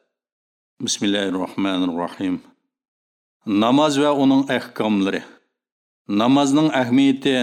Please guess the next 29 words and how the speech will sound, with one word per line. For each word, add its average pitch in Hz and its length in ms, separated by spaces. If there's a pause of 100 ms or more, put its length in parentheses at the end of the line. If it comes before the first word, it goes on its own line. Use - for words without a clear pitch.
(260)
va 117 160 (100)
islomdagi 117 640
o'rni. 95 380 (640)
Ikki - 220
yuz 151 160
yetmish 131 440
beshinchi 123 540
savol. 117 380 (240)
Namoz 110 420
degan 107 260
nima? 110 240 (540)
Javob. 92 380 (400)
Namoz 127 480 (260)
aql, 123 400 (380)
qalb 120 380
va 117 140
tanning 110 460
harakati 104 400
bilan 110 300 (280)
Alloh 107 340
taologa 101 480
qilinadigan 98 640
maxsus 95 480
munojatdir. 92 760 (640)
Ikki - 200
yuz 143 100
yetmish 131 380
oltinchi 127 460
savol. 123 360